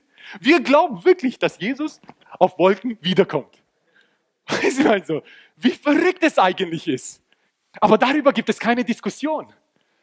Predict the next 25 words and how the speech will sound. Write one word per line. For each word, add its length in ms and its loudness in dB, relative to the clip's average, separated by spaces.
Weil 140 4
Jesus 460 2
wird 160 0
wiederkommen. 520 0
Die 120 4
Bibel 300 8
sagt, 280 2
dass 120 -4
er 120 -6
wiederkommen 500 -4
wird 160 0
auf 180 -4
Wolken. 440 -2
Aber 260 0
ebenso 320 2
steht 260 -4
in 60 -2
der 80 6
Bibel, 240 0
dass 160 4
er 80 0
kommen 300 0
wird 120 2
auf 140 2
Cherubim. 440 0